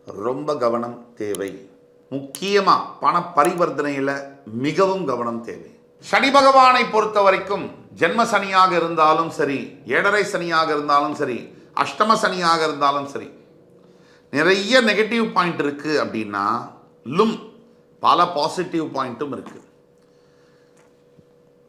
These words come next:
குறுகிய காலகட்டத்துல பல பிரச்சனைகளை சனி பகவான் கொடுத்தாலும்,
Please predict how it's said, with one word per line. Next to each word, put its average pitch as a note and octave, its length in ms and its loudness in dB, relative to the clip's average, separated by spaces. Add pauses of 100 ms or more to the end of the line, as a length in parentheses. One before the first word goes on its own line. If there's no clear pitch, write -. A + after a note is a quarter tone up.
குறுகிய C4+ 520 4
காலகட்டத்துல F3+ 1040 4
பல D#3 200 4
பிரச்சனைகளை E3+ 680 0
சனி E3 260 -4
பகவான் D3 500 2
கொடுத்தாலும், B2 800 -2